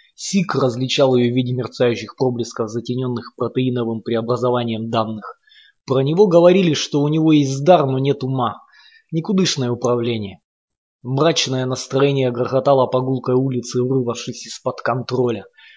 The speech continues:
Они остановились у металлической двери, покрытой кофейными зернами ржавчины. Дверь Алекса, и по-прежнему никакого энергетического знака.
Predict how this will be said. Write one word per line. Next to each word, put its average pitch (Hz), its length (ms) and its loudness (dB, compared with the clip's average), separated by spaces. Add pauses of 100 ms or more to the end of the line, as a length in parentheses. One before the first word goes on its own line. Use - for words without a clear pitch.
Они 139 240 -2
остановились 139 640 0
у 131 40 -2
металлической 135 640 0
двери, 156 320 4
покрытой 131 460 0
кофейными 123 640 -2
зернами 120 500 -2
ржавчины. 113 680 -6 (180)
Дверь 165 460 4
Алекса, 139 560 0 (100)
и 180 120 -4
по-прежнему 139 640 2
никакого 135 580 0
энергетического 117 720 -6
знака. 113 420 -8